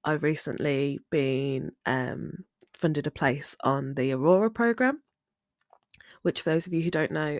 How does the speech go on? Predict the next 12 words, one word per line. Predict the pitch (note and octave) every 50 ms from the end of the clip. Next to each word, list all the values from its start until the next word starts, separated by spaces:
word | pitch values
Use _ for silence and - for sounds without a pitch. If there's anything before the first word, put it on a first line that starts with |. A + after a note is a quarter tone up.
| - -
is | D3 D3 D3 D3 C#3+ D#3 - - - -
a | D#3+
programme | - - - E3+ E3 - - E3 D#3+ E3
run | E3 E3 D#3+ D#3+
by | D#3 D#3 D#3+ D#3 D3+ - - -
Advanced | - D#3 - C#3+ C#3 - - - - - - - - - - -
H | F#3 F3 D3+ - - D#3
E, | D3+ D#3+ - - _ _ - - - - - - - - - - - - - - _ -
and | E3 D#3+ D#3 D3+ D#3 D3+ - -
it's | C3+ - -
designed | - D#3+ D#3 - D3+ D3+ D3+ E3 -
to | - - - - D#3 D#3 D3+ C#3+ D3